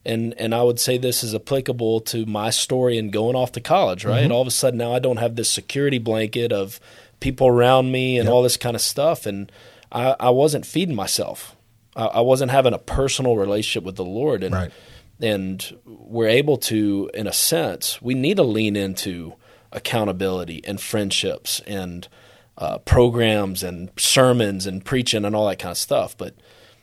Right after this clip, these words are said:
Speaker 1: uh, I love what you just said, dining together.
Speaker 2: Yeah.
Speaker 1: What, how, how different would,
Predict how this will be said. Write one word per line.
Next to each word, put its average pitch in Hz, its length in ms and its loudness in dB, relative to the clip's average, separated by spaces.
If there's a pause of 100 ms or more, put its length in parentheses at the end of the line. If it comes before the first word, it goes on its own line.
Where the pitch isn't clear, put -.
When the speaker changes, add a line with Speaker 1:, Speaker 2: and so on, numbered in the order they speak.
(160)
Speaker 1:
uh, 87 340 -6 (280)
I 107 80 -8
love 120 360 4
what 107 160 -6
you 101 60 -6
just 90 140 -4
said, 101 240 -8
dining 117 380 0
together. 95 600 -2
Speaker 2:
Yeah. - 140 -8 (160)
Speaker 1:
What, 127 240 0
how, 131 300 4
how 160 160 6
different 117 600 -2 (760)
would, 104 640 2